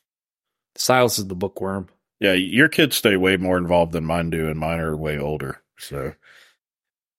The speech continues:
Speaker 1: I, hopefully it continues, because I've heard quite a few farmer friends complain about how their teenagers no longer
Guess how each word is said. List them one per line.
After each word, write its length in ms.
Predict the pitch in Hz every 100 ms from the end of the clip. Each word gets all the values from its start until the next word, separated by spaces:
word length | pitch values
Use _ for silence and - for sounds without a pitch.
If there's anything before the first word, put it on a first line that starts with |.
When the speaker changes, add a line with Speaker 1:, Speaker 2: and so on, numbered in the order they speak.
| _
Speaker 1:
I, 140 | - 151
hopefully 420 | 165 214 208 180
it 80 | 143
continues, 560 | 117 - 139 131 113
because 240 | 107 120 117
I've 240 | 123 127
heard 400 | 139 131 113 -
quite 180 | - 123
a 60 | 110
few 180 | 104
farmer 540 | 98 110 104 104 98 92 - -
friends 640 | - 117 113 107 95 - - - -
complain 380 | 123 107 104 104
about 180 | 98 101
how 180 | 104 98
their 120 | 95
teenagers 600 | - 107 101 98 101 95
no 120 | 110
longer 560 | 104 104 101 95 101